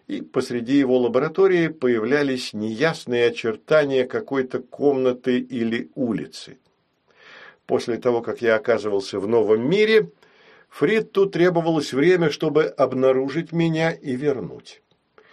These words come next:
Пару раз с перемещателем случались неполадки, и мне приходилось проводить в незнакомых мирах по несколько часов.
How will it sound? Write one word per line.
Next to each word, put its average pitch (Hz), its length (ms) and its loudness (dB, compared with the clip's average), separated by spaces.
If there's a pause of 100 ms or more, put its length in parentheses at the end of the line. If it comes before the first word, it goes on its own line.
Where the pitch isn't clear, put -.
(380)
Пару 156 300 0
раз 160 260 2
с - 60 -14
перемещателем 131 920 -2
случались 123 680 -2
неполадки, 131 720 0
и 107 140 -4
мне 123 240 -2
приходилось 117 600 -2
проводить 107 640 2 (280)
в 95 120 -6
незнакомых 113 720 -2
мирах 113 420 0
по 110 120 -2
несколько 104 680 -4
часов. - 600 -12